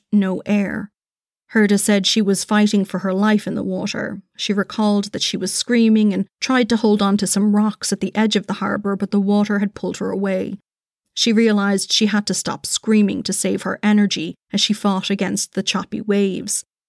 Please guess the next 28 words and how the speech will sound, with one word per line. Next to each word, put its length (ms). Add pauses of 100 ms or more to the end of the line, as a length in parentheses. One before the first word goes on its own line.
(200)
She 160
had 100
all 180
but 200
given 260
up 260
when 180
her 140
feet 400 (100)
hit 260
something, 560 (200)
and 380
next 240
she 160
was 160
aware 480
she 180
was 140
out 180
on 120
the 100
road 400
in 160
the 80
dark. 520 (680)
In 140
the 120
interview, 520